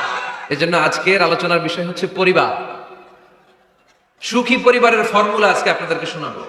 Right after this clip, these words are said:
কি করে পরিবারকে সুখে রাখতে হয়, শান্তিতে রাখতে হয়। কোরআনের আলোকে শুনতে চান? শুনতে চান সবাই? কষ্ট হচ্ছে না তো? না, পরিবার হচ্ছে শান্তির নীড়। যার পরিবার নাই,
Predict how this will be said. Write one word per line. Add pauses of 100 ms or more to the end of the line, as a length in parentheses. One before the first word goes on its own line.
(220)
কি
করে
পরিবারকে
সুখে
রাখতে
হয়, (580)
শান্তিতে
রাখতে
হয়।
কোরআনের
আলোকে
শুনতে
চান? (1500)
শুনতে
চান
সবাই? (960)
কষ্ট
হচ্ছে
না
তো? (680)
না,
পরিবার
হচ্ছে
শান্তির
নীড়। (540)
যার
পরিবার
নাই,